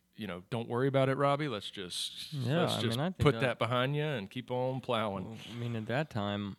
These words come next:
Speaker 2: in our culture, that was kind of the norm.
Speaker 1: It's what you, right, exactly,
Speaker 2: You know?
Speaker 1: exactly. And, and I don't think that is unique to, to me or my family. I just,
Speaker 2: Mm-mm.
Speaker 1: you know, look back at it as, as my, both of my parents came from no money. They, they came from nothing. And, you know, my dad built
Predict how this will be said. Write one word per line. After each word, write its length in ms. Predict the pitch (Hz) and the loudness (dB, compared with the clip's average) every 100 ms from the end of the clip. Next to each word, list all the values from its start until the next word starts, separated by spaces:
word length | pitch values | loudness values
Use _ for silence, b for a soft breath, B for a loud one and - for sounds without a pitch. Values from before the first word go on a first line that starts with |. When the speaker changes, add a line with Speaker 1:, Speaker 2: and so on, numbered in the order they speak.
| - | -12
Speaker 2:
in 180 | 113 110 | -10 -6
our 120 | 104 107 | -6 -6
culture, 480 | - 139 - 87 | -6 -6 -6 -8
that 200 | 85 101 | -6 -8
was 120 | 113 107 | -8 -14
kind 260 | - 113 | -10 -8
of 120 | 101 95 | -8 -8
the 140 | 98 110 _ _ | -12 -14 _ _
norm. 460 | 117 95 156 147 117 - | -12 -8 -6 -6 -10 -14
Speaker 1:
It's 140 | - 135 | -4 -2
what 200 | - - | -2 -2
you, 80 | |
right, 100 | 131 - | -4 -4
exactly, 440 | 110 113 107 - | -2 0 0 -2
Speaker 2:
You 60 | 110 | -4
know? 140 | 143 - | -4 -6
Speaker 1:
exactly. 480 | 113 120 101 - 98 | -4 0 0 0 -4
And, 220 | 113 123 | -2 2
and 520 | 135 123 123 113 - - | 2 0 -4 -10 -10 -4
I 140 | 110 104 | -2 2
don't 260 | 120 120 | 0 0
think 220 | 123 113 | -2 -2
that 200 | 113 107 | 0 0
is 160 | 110 101 | 0 -2
unique 340 | 110 110 110 | -2 -2 -4
to, 280 | - 107 104 - | -2 -2 -2 -4
to 100 | 113 | -4
me 160 | 110 110 | 0 0
or 60 | 107 | 0
my 120 | 98 | -2
family. 440 | 113 110 113 113 | 0 -2 0 0
I 100 | 104 | 0
just, 260 | 104 101 101 | 0 -4 -6
Speaker 2:
Mm-mm. 140 | - 113 | -10 -6
Speaker 1:
you 80 | 113 | -4
know, 60 | 101 | -2
look 220 | 110 - | -4 0
back 260 | 110 107 | 0 2
at 160 | 107 104 | 0 0
it 100 | 104 | 0
as, 340 | 101 95 - - B B B B B 98 | -2 -4 -8 -12 B B B B B -6
as 140 | 104 | 2
my, 140 | 117 | 4
both 240 | 110 123 131 | 6 4 4
of 60 | |
my 80 | 123 | 2
parents 380 | 110 123 117 - - | 2 2 0 -4 -2
came 240 | 120 147 | 0 0
from 280 | - 113 107 | 0 0 2
no 120 | 117 | 2
money. 360 | 113 147 110 92 | 2 2 0 0
They, 240 | 107 107 - | -2 -2 -4
they 120 | 104 | -4
came 220 | - 120 | -2 -4
from 200 | 127 92 | -4 -2
nothing. 460 | 95 - 95 78 80 - | 0 0 -2 -8 -10 -6
And, 360 | 101 95 92 - _ | -4 -4 -6 -10 _
you 120 | 101 | -6
know, 100 | 95 | -4
my 180 | 98 110 | -2 -2
dad 340 | 110 110 101 - | 0 -2 -2 -4
built 280 | 104 110 | -4 -4